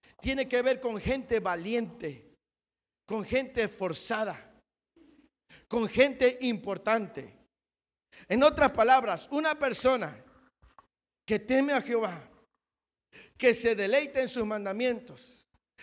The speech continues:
sabe que su descendencia siempre tendrá el favor de Dios. A veces nosotros nos preocupamos por dejarle una herencia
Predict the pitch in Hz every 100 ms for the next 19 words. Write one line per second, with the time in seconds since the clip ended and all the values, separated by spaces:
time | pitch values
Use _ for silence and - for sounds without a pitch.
0 | - - - 247 277 254 247 226 - 214
1 | 202 190 196 180 190 247 190 175 151 -
2 | - - - 220 247 202 190 180 170 175
3 | 196 190 170 160 175 165 147 160 156 -
4 | - - _ _ _ _ _ _ _ _
5 | _ _ _ _ _ _ _ _ - -
6 | - 180 262 302 285 285 254 - 269 277
7 | 269 254 - 214 202 196 - 262 269 -
8 | 220 190 180 226 233 233 233 220 202 240
9 | 220 185 196 170